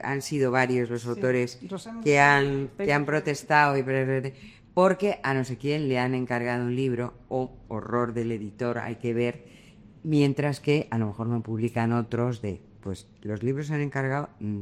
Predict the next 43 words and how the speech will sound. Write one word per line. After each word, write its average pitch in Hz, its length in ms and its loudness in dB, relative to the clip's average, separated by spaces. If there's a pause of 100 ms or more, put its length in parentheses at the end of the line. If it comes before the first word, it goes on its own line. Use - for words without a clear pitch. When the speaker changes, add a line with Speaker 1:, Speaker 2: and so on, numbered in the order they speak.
(140)
Speaker 1:
de 98 200 -6
toda 127 180 -2
la 98 120 -2
vida. 120 300 -4 (200)
Speaker 2:
De 165 220 -6
Speaker 1:
O - 20 -6
sea, 127 180 0
de 107 100 2
Speaker 2:
toda 175 100 -2
Speaker 1:
hecho, 160 120 -4
Speaker 2:
la 156 60 -2
vida. 170 400 -6
Speaker 1:
este 123 240 -4
podcast 131 380 -4
se 135 60 -4
llama 131 300 -6
Quiero 123 280 0
un 131 60 -2
libro 127 280 -2
tuyo, 131 380 -4
porque 117 260 -4
yo 123 140 0
me 156 160 0
he 131 40 2
<laughs> 131 60 -6
dedicado, 123 680 -2 (220)
señora, 110 400 -2
soy 110 160 -4
malísima, 127 920 0 (440)
a 160 280 6
encargar 156 580 4
libros, 156 440 4
y 135 100 2
tú 127 120 -2
también. 120 440 2
Speaker 2:
Hombre. 190 540 -2
Speaker 1:
Porque 147 340 2
es 151 260 -2
uno 156 240 2
de 160 100 0
los 160 180 -4
trabajos 143 600 -4
básicos, 147 760 0